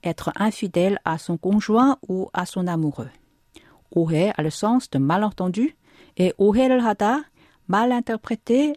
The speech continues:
ou croire à tort. L'expression 눈바람에 marque la cause. Comme nous l'avons vu dans la leçon d'il y a deux semaines, Song Ga-hee a vu Yoon Gyu-jin avec une autre femme.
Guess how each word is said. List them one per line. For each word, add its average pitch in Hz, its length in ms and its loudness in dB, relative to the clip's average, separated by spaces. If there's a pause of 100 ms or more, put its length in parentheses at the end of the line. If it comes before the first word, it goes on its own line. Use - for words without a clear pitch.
(140)
ou 156 120 -6
croire 208 440 -2
à 175 80 -2
tort. - 400 -12 (720)
L'expression 214 800 0
눈바람에 190 840 2
marque 170 320 -4
la 139 160 -4
cause. 139 380 -6 (680)
Comme 175 180 0
nous 170 100 2
l'avons 175 260 0
vu 180 300 0
dans 147 220 0
la 143 120 -2
leçon 147 420 0
d'il 135 200 -2
y 143 60 0
a 135 60 0
deux 151 120 0
semaines, 180 500 0 (440)
Song 285 300 4
Ga-hee 254 340 2
a 165 80 2
vu 160 140 -4
Yoon 185 280 4
Gyu-jin 214 540 0
avec 147 280 -6
une 175 60 2
autre 208 200 -2
femme. 127 480 -8